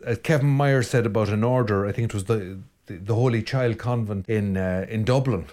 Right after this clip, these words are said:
the, the order, they didn't smack when everyone else was smacking, and smacking hard.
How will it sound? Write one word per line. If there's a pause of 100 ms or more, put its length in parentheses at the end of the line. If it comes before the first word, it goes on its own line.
(220)
the,
the
order,
they
didn't
smack
when
everyone
else
was
smacking, (340)
and
smacking
hard.